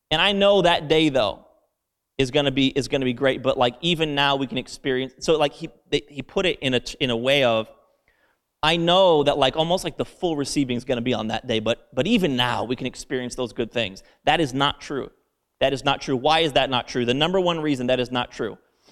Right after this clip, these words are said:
is because Jesus is never going to pay another price again. I could bring you to, through a whole lot of other verses, right, to, to prove these things. We have the Revealing series online as well, and I go through all of that there. But, um, the number one reason is that Jesus is never going to pay another price again to open heaven to you.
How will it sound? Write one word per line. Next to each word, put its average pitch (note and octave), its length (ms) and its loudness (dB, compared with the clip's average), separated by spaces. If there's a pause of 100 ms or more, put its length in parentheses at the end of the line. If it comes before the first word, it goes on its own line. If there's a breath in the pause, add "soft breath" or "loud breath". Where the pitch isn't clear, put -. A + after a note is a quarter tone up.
(120)
is C3+ 120 0
because C3+ 280 0
Jesus C3+ 340 -4
is A#2+ 40 -10
never C3+ 200 0
going C3+ 180 -2
to B2+ 60 -4
pay B2+ 220 0
another A#2+ 240 0
price A2+ 300 -4
again. F#2+ 300 -14 (1040)
I D3 120 2
could F#3 120 2
bring F3 160 2
you D#3+ 60 2
to, D3 220 0
through C#3 160 2
a - 40 4
whole E3+ 280 2
lot D3+ 180 2
of C#3+ 120 -2
other C3+ 200 2
verses, A#2+ 420 -6
right, A#2 220 -2
to, B2 140 -4
to A#2+ 120 -12
prove D3 260 -2
these D3 160 -4
things. C#3+ 240 -4
We C3+ 120 0
have C3+ 100 2
the B2 80 -8
Revealing C#3 400 -4
series C#3+ 300 -6
online B2 260 -2
as A#2 100 -6
well, B2+ 280 2
and A#2+ 80 -4
I A#2 60 -4
go B2+ 180 0
through C3 180 -6
all A#2 140 2
of A#2 60 -4
that A#2 140 0
there. C3 260 -2 (280 soft breath)
But, C3+ 320 0 (720)
um, B2 300 2 (400)
the B2+ 100 2
number E3+ 320 4
one E3+ 220 2
reason B2+ 360 -2
is A#2+ 140 -4
that C3 180 -4
Jesus C3+ 320 -4
is A2+ 60 -8
never B2+ 180 0
going C3 140 -2
to B2+ 80 -2
pay C3 160 -2
another B2 220 -2
price A#2+ 280 -4
again A#2+ 300 -4
to - 160 -8
open A#2+ 240 -2
heaven G#2+ 260 -4
to - 140 -14
you. F2+ 160 -14